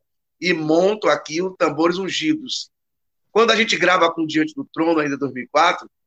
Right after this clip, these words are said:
era o Tambores Ungidos. Eu tive um problema do ponto de vista jurídico, porque uma pessoa que fazia parte do grupo fez o registro da patente do nome, né? Então, eu já tinha gravado um D V D na época,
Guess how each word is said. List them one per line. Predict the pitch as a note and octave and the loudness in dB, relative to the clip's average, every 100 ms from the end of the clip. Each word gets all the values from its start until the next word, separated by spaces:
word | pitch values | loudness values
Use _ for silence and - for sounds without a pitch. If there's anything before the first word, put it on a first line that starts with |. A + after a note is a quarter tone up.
| _ _ _ - | _ _ _ 0
era | E3+ | 0
o | F3 | 2
Tambores | D#3+ D3 F3 F3+ | 0 2 0 0
Ungidos. | G3 D3+ E3+ E3+ C3 - - _ _ _ _ _ _ | -4 -4 -2 -4 -4 -10 -12 _ _ _ _ _ _
Eu | F#3 F#3 | -2 0
tive | A#3 A3+ A3+ | 2 2 2
um | A#3 | 2
problema | A3+ F3 D#3+ F#3+ G3 D3 | 2 2 2 2 4 2
do | - _ - | 0 _ -2
ponto | F#3 F3+ | -2 -2
de | D3+ | -6
vista | E3 D#3 | -4 -4
jurídico, | C#3+ C#3 F3+ G3+ C#3+ - _ _ _ _ - | -4 -2 0 -2 -4 -12 _ _ _ _ -4
porque | D#3 D3+ F3 F3 | -4 2 4 4
uma | E3+ E3+ E3 | 4 2 2
pessoa | D#3 - D#3 | 2 2 0
que | D#3 | 2
fazia | C#3+ C#3 - | 0 2 0
parte | C#3 - | -2 -6
do | B2 | -10
grupo | C3 F#3+ - _ _ _ _ _ _ - | -4 -2 -4 _ _ _ _ _ _ -2
fez | F3+ F3+ | -2 0
o | |
registro | F#3 G3 - G#3 B3 - D3+ | 0 2 0 0 -2 -4 -4
da | D3+ D#3+ | -2 0
patente | D3 C3+ - C#3+ C#3 - - _ _ _ _ _ | 0 -2 -4 -8 -4 -6 -6 _ _ _ _ _
do | - | -2
nome, | D#3+ D3+ D3 C3 B2+ | 0 0 -2 -4 0
né? | E3 G3+ - _ _ _ _ | 0 -2 -8 _ _ _ _
Então, | - D#3+ | -2 0
eu | F3+ | 2
já | E3 | 2
tinha | D#3+ F3+ | 2 0
gravado | D#3+ D3 C#3+ D3 C#3+ | 2 2 4 2 0
um | C#3+ | 0
D | D#3+ | 2
V | D#3 D3+ | 2 2
D | D3+ | 0
na | D3 C3+ | 0 2
época, | D3+ D3+ - D3 | 2 2 -2 -6